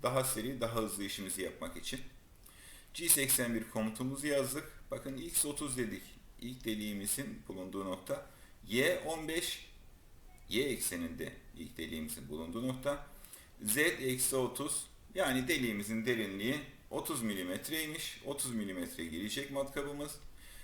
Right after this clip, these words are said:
R iki, emniyet mesafesi yüzeyden iki milimetre ve ilerlememizi de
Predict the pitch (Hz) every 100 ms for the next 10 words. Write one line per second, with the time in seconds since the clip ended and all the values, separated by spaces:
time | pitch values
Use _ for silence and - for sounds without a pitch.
0 | - - 98 117 160 170 156 160 165 -
1 | - - 110 127 147 143 120 113 113 104
2 | 110 - 135 127 107 104 143 165 - -
3 | - 127 139 110 92 87 - 135 - -
4 | 160 226 175 113 98 90 90 - 160